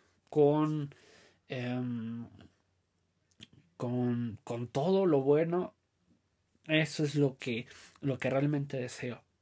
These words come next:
que se pueda cumplir todo lo que deseen. Obviamente que trabajen duro y que podamos cambiar aquello que no nos favorece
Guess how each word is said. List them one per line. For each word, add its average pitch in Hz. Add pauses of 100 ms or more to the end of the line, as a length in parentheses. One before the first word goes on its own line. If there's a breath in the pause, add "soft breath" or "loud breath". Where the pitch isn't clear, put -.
(300)
que 131
se -
pueda 156
cumplir 147
todo 170
lo 143
que 123
deseen. 196 (760 loud breath)
Obviamente 170
que 143
trabajen 135
duro 170 (440 loud breath)
y 156
que 165
podamos 151
cambiar 139 (420 loud breath)
aquello 147
que 131
no 135
nos 143
favorece 113